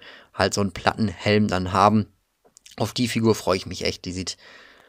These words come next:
sieht gar nicht so schlecht aus. Beide für zehn Euro wahrscheinlich. Außerdem noch den, das Hulk Drop Set, was wir ja schon kennen. Und nochmal das Avengers Speederbike Attack Set. Dort haben wir dann einmal Black Panther mit dabei, Thor und einen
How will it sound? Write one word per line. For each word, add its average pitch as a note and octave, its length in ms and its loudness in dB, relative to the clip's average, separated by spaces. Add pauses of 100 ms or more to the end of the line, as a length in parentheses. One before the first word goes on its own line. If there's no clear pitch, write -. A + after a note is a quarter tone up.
(120)
sieht E3 220 -2
gar B2 180 8
nicht C3+ 160 2
so C3+ 200 6
schlecht B2+ 320 4
aus. A2 200 6
Beide G#2+ 220 4
für G2+ 360 4
zehn - 240 0
Euro A2+ 300 4
wahrscheinlich. A2 580 2 (540)
Außerdem A2+ 360 4
noch G#2+ 180 4
den, G2 260 0
das - 240 -6
Hulk A#2 340 2
Drop A#2 340 4
Set, - 400 2
was G#2 160 0
wir G#2+ 80 2
ja G2 80 4
schon F#2+ 280 -6
kennen. C#3 360 0 (180)
Und E3+ 400 6
nochmal A2 560 8
das G#2+ 340 4
Avengers A2+ 600 6 (120)
Speederbike B2 1000 4
Attack - 480 0
Set. C3 320 6 (320)
Dort B2 180 8
haben A#2+ 160 8
wir A#2 60 6
dann G#2+ 120 4
einmal G#2 260 4
Black G#2+ 280 2
Panther A#2+ 300 2
mit A2+ 180 4
dabei, G#2 380 6 (220)
Thor B2+ 320 10
und G#2+ 200 4
einen G2 360 0